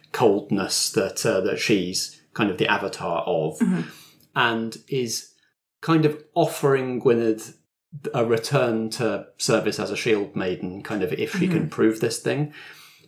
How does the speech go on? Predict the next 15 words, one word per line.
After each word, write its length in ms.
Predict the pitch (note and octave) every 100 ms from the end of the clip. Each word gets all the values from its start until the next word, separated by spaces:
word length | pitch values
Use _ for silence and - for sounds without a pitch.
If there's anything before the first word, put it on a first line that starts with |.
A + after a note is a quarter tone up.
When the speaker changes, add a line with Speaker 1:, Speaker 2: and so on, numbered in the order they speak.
| _
Speaker 1:
which 420 | C3 A#2 - - _ _ _ _ _ D3 B2 A#2+ - -
you've 300 | D#3+ C3+ C#3+
kind 260 | - C#3 B2+
of 240 | B2 A2 - _ _
come 180 | - C#3+
up 120 | A#2
with 100 | A#2
some 160 | - A2
backstory 440 | A2 - - A2+ G#2+
stuff 320 | - - -
that 240 | A2+ A2+
might 420 | A2+ A2+ G#2 -
give 180 | - A2
some 180 | - A2
interest, 320 | C3 A#2+ A#2+